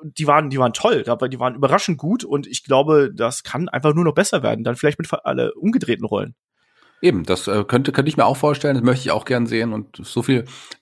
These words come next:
Speaker 2: äh, ich meine, in meinem A J Styles kann nicht so viel passieren, auf seine Welt ist ja auch irgendwie eine Scheibe, da kann er nicht so tief fallen, aber das ist eine andere, <laughs> das, das fangen wir schon wieder an, A J zu kritisieren, will ich gar nicht, toller Wrestler, ähm, toller Typ,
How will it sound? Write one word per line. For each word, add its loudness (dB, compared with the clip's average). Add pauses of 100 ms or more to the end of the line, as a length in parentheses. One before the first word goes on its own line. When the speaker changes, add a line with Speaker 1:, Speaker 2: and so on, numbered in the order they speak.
(120)
Speaker 2:
äh, -6
ich -2
meine, 2
in -2
meinem 2
A 0
J -4
Styles 0
kann 0
nicht 0
so -12
viel -14
passieren, 2
auf -4
seine 2
Welt 2
ist -4
ja 0
auch -4
irgendwie -2
eine -2
Scheibe, -2
da -4
kann -6
er -2
nicht -6
so -10
tief -8
fallen, -2 (300)
aber 2
das 0
ist 2
eine -2 (500)
andere, -6
<laughs> -
das, -12
das -6
fangen 2
wir 2
schon 4
wieder 4
an, 0
A 0
J -2
zu -10
kritisieren, -2
will 4
ich 0
gar 2
nicht, -4 (160)
toller 4
Wrestler, 2
ähm, -2
toller -2
Typ, -4